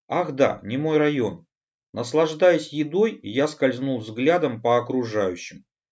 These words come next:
Примерно то же самое сделал вошедший внутрь молодой человек. Потом он картинно снял очки и прищурился. Я едва сдержал улыбку. За такую картинность я рано дал ему оценку.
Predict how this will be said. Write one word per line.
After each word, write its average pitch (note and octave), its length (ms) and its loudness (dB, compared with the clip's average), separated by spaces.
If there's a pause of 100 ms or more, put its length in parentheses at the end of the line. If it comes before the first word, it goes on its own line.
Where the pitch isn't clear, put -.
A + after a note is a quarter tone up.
(100)
Примерно F3+ 540 0
то D#3 120 -4
же C#3+ 140 0
самое E3 400 0
сделал C3 420 2
вошедший B2 540 0
внутрь B2 460 -4
молодой G#2+ 440 -2
человек. G2 640 -2 (400)
Потом A#3+ 540 4
он C#3+ 180 -4
картинно D3 600 -2
снял A#2+ 360 -2
очки F#3 580 -6
и E3+ 120 -6
прищурился. G#2+ 920 -8 (560)
Я F#3 240 2
едва C#3 260 2
сдержал A#2 460 0
улыбку. G#2 580 -6
За G#2 240 -2
такую D#3 420 -2
картинность G3+ 840 -2 (120)
я A2+ 240 0
рано D3+ 320 0
дал A2+ 220 4
ему A2 280 -4
оценку. F#2+ 580 -8